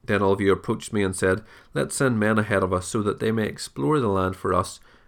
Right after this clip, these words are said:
and bring us back a report about the route we should take and the cities we will come to." The plan seemed good to me, so I selected twelve men from among you, one man for each tribe.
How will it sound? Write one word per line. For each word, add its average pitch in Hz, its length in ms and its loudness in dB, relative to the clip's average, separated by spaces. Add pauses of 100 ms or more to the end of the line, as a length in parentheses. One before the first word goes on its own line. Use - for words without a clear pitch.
and 135 160 -4
bring 143 180 0
us 127 140 0
back 110 240 2
a 110 80 2
report 120 480 2
about 107 240 0
the 92 100 -2
route 104 260 -4
we 117 120 -4
should - 240 -6
take 131 320 -4
and 98 120 -6
the 95 140 -4
cities 104 460 -4
we 104 100 -2
will 98 160 2
come 147 300 -4
to." 98 260 -4 (880)
The 98 60 -4
plan 104 300 2
seemed 104 260 -2
good 127 220 2
to 107 80 -4
me, 95 160 0
so 98 180 0
I 92 60 4
selected 98 560 -2
twelve 120 320 0
men 104 240 0
from 98 160 -4
among 95 300 -2
you, 95 240 -4 (340)
one 113 260 0
man 104 240 4
for 95 180 0
each - 280 -2
tribe. 95 400 0